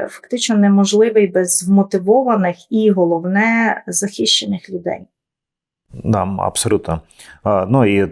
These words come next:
Speaker 2: е, дійсно, це, ну, дуже актуально зараз для нашої поточної ситуації, коли, на, на жаль, ми не знаємо, чи...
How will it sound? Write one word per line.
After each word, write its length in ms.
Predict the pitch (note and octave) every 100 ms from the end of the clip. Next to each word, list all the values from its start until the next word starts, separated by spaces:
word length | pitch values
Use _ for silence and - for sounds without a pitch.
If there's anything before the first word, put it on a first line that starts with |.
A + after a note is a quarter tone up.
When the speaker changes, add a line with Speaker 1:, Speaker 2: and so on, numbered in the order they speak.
| F2+
Speaker 2:
е, 160 | G2 G2
дійсно, 420 | G2+ A2+ - F2
це, 280 | - G2+ F2+ E2+
ну, 140 | G2+ F#2+
дуже 240 | G2 F#2
актуально 460 | F#2 - G2 F#2 F#2+
зараз 580 | F#2+ F2+ E2 - - - - A2 F#2
для 240 | F#2 F2+ E2+
нашої 320 | F#2 F2+ F#2
поточної 420 | F2+ F#2+ - G2
ситуації, 600 | - - C3 D3 - A2 G2 - _
коли, 460 | - E2+ F2 F2+ E2 -
на, 220 | E2+ F2
на 100 | F2+
жаль, 200 | F2+ E2+
ми 180 | D#2 F2
не 180 | F2 F2
знаємо, 420 | E2 F2 E2 D#2+
чи... 340 | - - E2